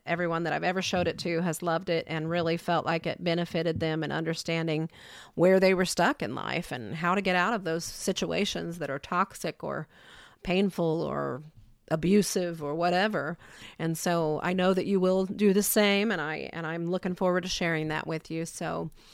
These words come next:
if you haven't already, you may recall at the beginning of the book, I suggested that you get some kind of a pretty journal.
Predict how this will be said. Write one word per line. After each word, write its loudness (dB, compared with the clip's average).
if 4
you 4
haven't 6
already, 4
you 0
may 2
recall 0
at -6
the -6
beginning 2
of 2
the 0
book, 2
I 2
suggested -2
that -6
you -2
get -4
some -2
kind -2
of -6
a -4
pretty -4
journal. 0